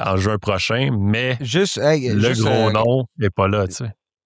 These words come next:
Speaker 2: Ouais, non, fait que juste, juste spécifier, il y a cinq Américains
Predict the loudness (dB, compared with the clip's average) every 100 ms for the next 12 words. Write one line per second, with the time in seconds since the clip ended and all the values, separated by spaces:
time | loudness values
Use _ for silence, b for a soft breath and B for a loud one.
0 | _ -2 0 0 0 0 -2 -4 0 0
1 | 0 0 0 -4 -4 -2 0 -2 -4 -2
2 | -2 0 0 0 0 0 0 -2 -4